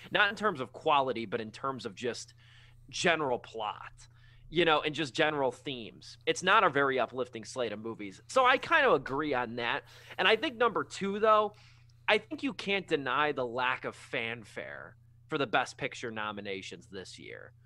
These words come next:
There really hasn't been a ton of buzz. And maybe it's the lack of theater going on the last year. Maybe it's the fact that all these nominations are on different streaming platforms, so not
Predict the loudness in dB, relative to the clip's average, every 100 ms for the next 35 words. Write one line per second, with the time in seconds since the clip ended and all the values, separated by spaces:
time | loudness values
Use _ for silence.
0 | -20 -20 0 6 6 8 6 4 4 4
1 | 4 -2 -2 0 0 -4 -12 -2 0 -2
2 | -6 -4 -2 -2 -6 -18 -20 -20 -20 -20
3 | -2 0 4 4 4 0 0 4 4 2
4 | -6 -6 -2 -2 0 0 2 4 4 0
5 | -4 -4 -2 0 0 0 -2 -4 -6 -2
6 | 0 -2 -8 -16 -4 4 4 4 0 0
7 | 0 2 2 0 0 4 4 2 0 0
8 | 2 2 0 0 -6 -4 -2 -2 -2 -4
9 | -2 -6 -8 -8 -6 -4 -6 0 2 2
10 | 0 -8 -6 -6 -2 -2